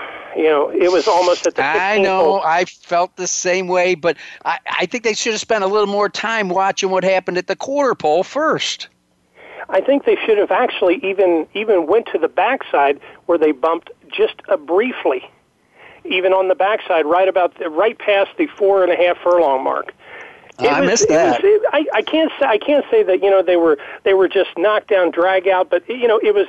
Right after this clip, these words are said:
Speaker 1: it was an exciting race. And I'll tell you what, John, I cannot wait for these two to lock horns again, and I'd love to see it on the big stage in Louisville.
Speaker 2: Well, no, I think we're gonna see it on the big stage in the Santa Anita Derby, Ed.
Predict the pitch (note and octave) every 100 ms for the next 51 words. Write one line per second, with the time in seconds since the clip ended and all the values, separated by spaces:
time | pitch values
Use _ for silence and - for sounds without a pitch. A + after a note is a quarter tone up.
0 | - G#3 F#3 - - A3+ A3+ A3+ G#3 G3+
1 | G#3 - - - - F3+ F#3 G3 E3+ D#3+
2 | D3+ - D#3 C#3+ D3 - C#3+ - D#3 C#3
3 | C#3+ D3+ D3+ D3 C#3+ C3 - C3+ C#3 C#3
4 | - D3 C3 C3 - - D3 C3 C3 C3+
5 | C#3 C#3+ - - - - D3+ C3+ C3+ C#3
6 | D3 C#3 C#3+ - C#3+ C#3 C3+ - C#3+ -
7 | - C#3+ D3 B2+ A#2+ A2 A2 - _ _
8 | _ _ _ _ - - - F3 G#3 F3+
9 | G#3+ - C4 C4+ G#3+ E3 F#3+ F#3 E3+ C#3
10 | E3 F#3+ - F3 G3 D#3+ C#3+ - E3 D3+
11 | D3+ D#3+ C3+ B2 A3 B3+ G2 F#2+ A2+